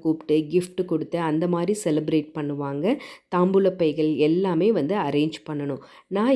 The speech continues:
இப்போ வந்து பார்த்தீங்கன்னா, முதல் நாள் என்னோட ப்ரீ ப்ரிப்பரேஷன் வீடியோ மாதிரி தான் இது இருக்கும். என்னால டக்குன்னு எதையும் பண்ண முடியல. ஏன்னா, நிறைய பர்சனல் ஒர்க்கெல்லாம் இருக்கு. அது எல்லாத்தையும்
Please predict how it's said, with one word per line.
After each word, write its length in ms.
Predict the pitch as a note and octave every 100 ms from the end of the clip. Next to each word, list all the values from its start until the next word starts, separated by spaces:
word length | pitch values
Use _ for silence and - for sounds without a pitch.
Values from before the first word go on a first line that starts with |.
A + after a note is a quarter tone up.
| G#3
இப்போ 180 | - F#3
வந்து 240 | E3 F3+ G#3
பார்த்தீங்கன்னா, 420 | F3 E3+ D3 F3+ G#3+ E3
முதல் 240 | F3+ F#3
நாள் 220 | F3+ A#3
என்னோட 360 | G3 D#3 D#3+ G3+ -
ப்ரீ 120 | A#3 C4 A#3+
ப்ரிப்பரேஷன் 580 | A3 G3 F3+ F3 F3 D#3+
வீடியோ 340 | D#3 E3 E3
மாதிரி 300 | D#3 D3 C#3+
தான் 220 | C#3 F#3+ F#3
இது 120 | D3
இருக்கும். 400 | C#3+ C#3+ F#3+ D4+ - - -
என்னால 460 | F#3 G3+ G#3 B3 C4+ F3+
டக்குன்னு 400 | F3+ G#3+ G#3+ D#3+
எதையும் 320 | D3+ F#3 G#3
பண்ண 260 | E3+ D3 E3
முடியல. 440 | D#3+ D3 C#3 C#3 - _ _ -
ஏன்னா, 460 | G3+ A3+ G#3+ B3 D#4
நிறைய 420 | E3+ E3 G#3+ C#4+
பர்சனல் 400 | F3+ F3+ F3+ F#3 D#3+
ஒர்க்கெல்லாம் 480 | D3+ - D3+ E3+ E3 D3+
இருக்கு. 380 | D3+ - A#3
அது 200 | - D#3 D#3
எல்லாத்தையும் 580 | D#3 F3 E3 F3 G#3